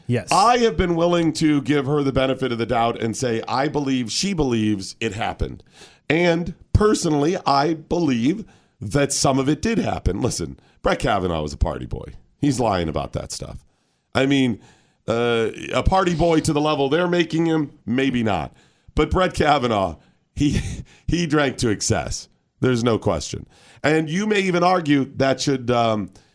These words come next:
Speaker 2: exclude him from serving on the Supreme Court, having lied during these hearings.
Speaker 1: Mm-hmm.
Speaker 2: Okay.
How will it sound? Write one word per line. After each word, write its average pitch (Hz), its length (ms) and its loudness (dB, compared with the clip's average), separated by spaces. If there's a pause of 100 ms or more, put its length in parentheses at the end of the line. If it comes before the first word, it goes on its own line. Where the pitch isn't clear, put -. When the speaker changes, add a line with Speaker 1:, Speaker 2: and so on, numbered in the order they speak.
(180)
Speaker 2:
exclude 185 580 0
him 82 380 -2 (440)
from 123 140 0
serving 147 400 2
on 139 80 2
the 127 60 2
Supreme 131 440 -2
Court, 120 260 0
having 120 280 2
lied 120 300 2
during 104 300 0
these 85 600 -4
hearings. 90 540 -2
Speaker 1:
Mm-hmm. 123 260 -2 (220)
Speaker 2:
Okay. 170 320 -2